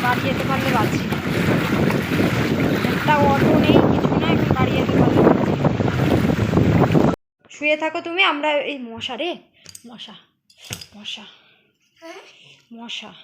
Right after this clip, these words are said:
তো এখন এই যে পৌনে তিনটে বাজে, এই সবে ঢুকলাম, আমি স্নান করলাম, বাবাকে ও দুধ খাইয়ে দিল। এখন এটা একটু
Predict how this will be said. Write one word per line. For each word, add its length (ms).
তো 60
এখন 280
এই 80
যে 180
পৌনে 220
তিনটে 300
বাজে, 320
এই 40
সবে 300
ঢুকলাম, 440
আমি 140
স্নান 340
করলাম, 340
বাবাকে 320
ও 60
দুধ 200
খাইয়ে 260
দিল। 140
এখন 240
এটা 140
একটু 200